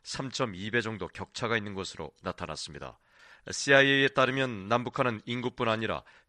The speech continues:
기대 수명과 경제 등 많은 분야에서 비교하기 힘들 정도로 여전히 큰 격차를 보이고 있습니다. 기대 수명, 즉 영세의 출생자가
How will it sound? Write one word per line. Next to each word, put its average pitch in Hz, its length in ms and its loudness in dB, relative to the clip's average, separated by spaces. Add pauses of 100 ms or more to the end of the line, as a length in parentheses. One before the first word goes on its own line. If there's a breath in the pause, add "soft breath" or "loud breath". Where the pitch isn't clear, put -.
기대 127 240 4
수명과 113 680 -2
경제 113 300 -2
등 107 300 -2
많은 113 420 4
분야에서 107 560 -2 (440 soft breath)
비교하기 117 460 4
힘들 139 420 -2
정도로 107 580 -2 (300 soft breath)
여전히 98 380 0
큰 135 220 -4
격차를 98 520 -2
보이고 85 300 -4
있습니다. 73 460 -8 (500 soft breath)
기대 139 220 8
수명, 92 420 0
즉 - 180 -4 (160)
영세의 120 440 6
출생자가 110 760 0